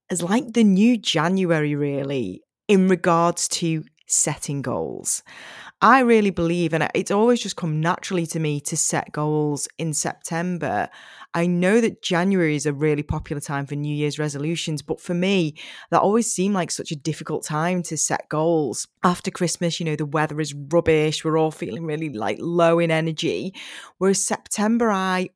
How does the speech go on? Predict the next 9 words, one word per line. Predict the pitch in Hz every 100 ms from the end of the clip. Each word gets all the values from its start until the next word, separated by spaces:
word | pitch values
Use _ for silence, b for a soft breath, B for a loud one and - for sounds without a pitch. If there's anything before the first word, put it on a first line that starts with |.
| _
always | 180 196 214 220 208 196 185 -
feel | - - 190 196 175
like | 156 143 131
there's | - 160 -
this | 165 156 -
renewed | 170 170 170 165 165 170 175 165
sense | - - 165 151 139 - - - - -
of | 160 156 165
motivation. | 160 165 147 147 156 156 135 151 117